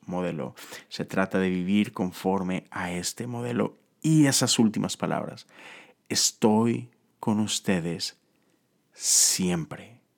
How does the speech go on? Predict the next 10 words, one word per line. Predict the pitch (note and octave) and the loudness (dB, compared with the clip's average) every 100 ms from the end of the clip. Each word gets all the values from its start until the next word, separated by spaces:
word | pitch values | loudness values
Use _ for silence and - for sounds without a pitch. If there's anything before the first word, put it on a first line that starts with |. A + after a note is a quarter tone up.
| _ _ _ _ _ _ - | _ _ _ _ _ _ -10
hasta | - F2+ | -4 -4
el | |
fin | - F2+ | -2 -2
de | D#2+ | -2
los | - - | -8 -8
tiempos". | B1+ - - - - _ - | -8 -10 -16 -18 -18 _ -2
Amén. | E2 - - - - - | 0 -2 -12 -20 -20 -12
Qué | - G2 | 2 4
buenas | F#2 E2 F#2+ G2 G2 | 4 4 4 6 4
noticias, | G2 F#2+ G2 - F2 F2+ | 2 0 -2 0 0 -2